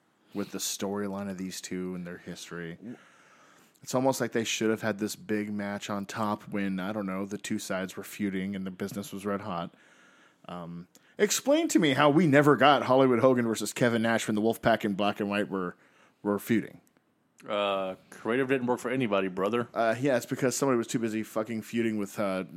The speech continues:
Speaker 1: late night talk show hosts and power forwards from N B A teams in Utah.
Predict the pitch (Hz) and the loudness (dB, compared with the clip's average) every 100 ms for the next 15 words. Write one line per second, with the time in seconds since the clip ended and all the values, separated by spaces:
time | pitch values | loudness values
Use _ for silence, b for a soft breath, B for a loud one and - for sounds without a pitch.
0 | 92 120 147 127 127 - 131 127 - 120 | 0 4 4 2 -2 -2 -6 -6 -2 0
1 | 98 107 107 107 - - 95 104 104 104 | 2 2 0 0 -6 -6 -2 0 0 0
2 | 101 b b b b b - 135 135 123 | -2 b b b b b -4 2 4 4
3 | - 131 120 113 - 113 110 110 113 113 | 2 4 6 4 0 -2 -2 -2 0 2
4 | 113 - 117 110 104 104 110 117 110 82 | 2 0 0 0 -2 -2 0 0 0 -2